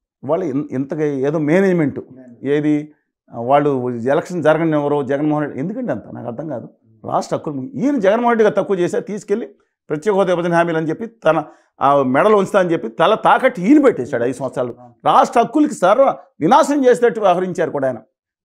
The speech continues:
భావితరాల హక్కులకి ఇద్దరు ఏం చేయమంటారు ఈ ముగ్గురు పాలకుల్ని?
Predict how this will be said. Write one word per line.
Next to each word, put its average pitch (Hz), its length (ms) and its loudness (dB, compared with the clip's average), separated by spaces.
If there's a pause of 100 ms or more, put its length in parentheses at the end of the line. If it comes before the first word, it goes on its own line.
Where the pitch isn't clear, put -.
(160)
భావితరాల 220 600 2
హక్కులకి 170 360 -4
ఇద్దరు 226 400 0 (380)
ఏం 233 160 -2
చేయమంటారు 262 320 2
ఈ - 20 -2
ముగ్గురు 214 220 -4
పాలకుల్ని? 220 460 0